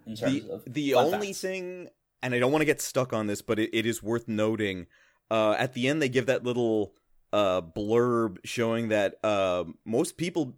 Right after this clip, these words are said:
Speaker 2: uh, over in the States became aware of the series when it was loaded on Marvel dot com,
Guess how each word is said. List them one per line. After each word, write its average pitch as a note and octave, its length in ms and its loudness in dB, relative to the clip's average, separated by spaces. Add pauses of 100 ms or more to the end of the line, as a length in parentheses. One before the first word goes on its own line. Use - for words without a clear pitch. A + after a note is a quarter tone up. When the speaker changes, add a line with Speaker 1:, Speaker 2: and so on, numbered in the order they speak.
Speaker 2:
uh, A2 320 4
over C3+ 220 0
in D3 80 0
the B2+ 60 -4
States C3+ 280 -2
became C#3 300 -4
aware B2 260 0
of F3+ 100 -2
the A#2 60 -6
series A#2 380 -4
when A#2 240 -2
it A#2 100 0
was A#2 160 -6
loaded C#3 300 0
on A2+ 100 2
Marvel A2+ 300 -2
dot G#2 280 -2
com, D3 440 -2